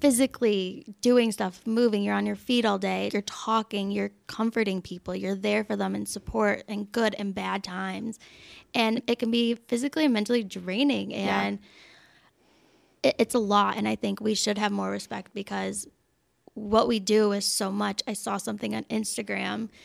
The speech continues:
Speaker 1: because a big thing for people is paying for their hair
Speaker 2: Right.
Speaker 1: is a huge thing. And I get it, it's a lot of money, but it's worth it. We've always said it's better, like, doing a box color and ruining your hair.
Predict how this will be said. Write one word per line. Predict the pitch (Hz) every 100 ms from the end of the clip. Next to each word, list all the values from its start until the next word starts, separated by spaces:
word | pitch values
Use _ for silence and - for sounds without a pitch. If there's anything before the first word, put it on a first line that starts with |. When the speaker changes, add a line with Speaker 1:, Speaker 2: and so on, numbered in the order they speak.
| - -
Speaker 1:
because | 233 208 202 -
a | 202
big | 214 196
thing | 202 196
for | 220
people | 208 208 202 214
is | 214 -
paying | 202 190 180
for | 190
their | 202
hair | 190 196 190 196 - 262
Speaker 2:
Right. | 175 160
Speaker 1:
is | 214
a |
huge | 190 - 226 214 190 -
thing. | 220 202 196 214 208 - - - - - -
And | 226
I | 240
get | 214 208
it, | 202
it's | 202
a | 196
lot | 202 190 196
of |
money, | 202 208 220 220 226 - _ _ -
but | 220 202
it's | 208 208
worth | 226 233 226
it. | 214 214
We've | 208 202
always | 208 208
said | - 190 190
it's | 220 -
better, | 190 196
like, | 196 190 _ _ -
doing | 214 202 208
a |
box | 190 180 175 -
color | - 202 202
and | 220 202
ruining | 190 190
your | 214 202
hair. | 196 254 202 214